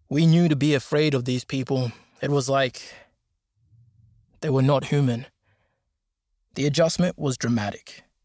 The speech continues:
From a mountainous rural village to a hard-scrabble city of more than two million people.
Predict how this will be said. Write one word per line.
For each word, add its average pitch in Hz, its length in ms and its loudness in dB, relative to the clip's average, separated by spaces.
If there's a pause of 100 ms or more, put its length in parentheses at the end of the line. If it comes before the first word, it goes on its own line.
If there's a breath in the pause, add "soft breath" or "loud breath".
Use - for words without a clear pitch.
(600 soft breath)
From 139 180 2
a 143 60 2
mountainous 143 600 0
rural 139 460 0
village 120 520 -4
to 131 180 -2
a 113 40 0
hard-scrabble 127 1080 -2
city 120 420 -2
of 110 100 -2
more 131 220 0
than 123 140 -2
two - 240 -4
million 160 340 2
people. - 480 -8